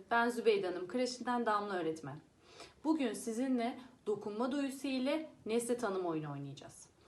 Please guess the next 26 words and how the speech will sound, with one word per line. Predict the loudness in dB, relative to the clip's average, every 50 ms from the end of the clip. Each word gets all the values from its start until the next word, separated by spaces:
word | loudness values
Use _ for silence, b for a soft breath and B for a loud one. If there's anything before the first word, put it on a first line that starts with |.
| B B B B B
Öncelikle | 6 8 8 8 8 6 4 2 0 -2 -2
gerekli | 0 2 4 4 4 4 4 4
olan | 4 4 4 2
malzemelerimiz | 4 4 4 4 4 2 0 2 4 4 4 4 2 0 -2 -4 -4 -8 -14 -18 -20 _ -20 _ -20 -20 -6 -2 -2 -2 -2 -4 -14 -20 _ _ _ _ _ _ -4
bir | -2 -2 -2 -2
tane | -2 -4 -4 -4 -4 -6 -8 -6
kutu | -6 -6 -4 -4 -4 -8 -8 -8 B B B B B B
ve | -2 0
içlerinde | 0 -2 -2 0 2 2 2 2 2 0 0 0 0 -2 -2 -6 -14 -20 _ -4 0
nesneler, | 0 2 0 0 0 -2 -2 0 -2 -2 -4
istediğiniz | -6 -6 -4 -4 -2 0 2 2 2 2 2
nesneleri | 2 0 0 -2 -2 -2 0 0 0 2
koyabilirsiniz. | 2 2 2 2 2 0 -2 -2 -4 -6 -10 -12 -16 -18 -20 -20 -20 -20 _ -20 B B B B B B B B -8 -8 -10 -16 -20 -20 -20 -20 -18 -8 -2
Evlerinizde | 2 2 2 4 4 6 6 6 4 4 2 2 2
böyle | 2 2 2 0 0
bir | -2 -4
kutu | -8 -8 -4 0 2
yoksa | 2 2 0 0 0 2 2 2
sizler | 0 -2 -2 4 6 6 6 6 4
poşete | 2 2 2 2 2 2
koyabilirsiniz, | 2 4 4 4 4 2 2 2 0 0 0 0 0 0 0 0 0
daha | 2 2 2 4 4
derin | 6 6 6 6 4
bir | 2 2
kaba | 2 2 4 4 2 2
koyabilirsiniz. | 4 4 4 4 2 2 2 2 0 0 -2 -2 -2 -2 -2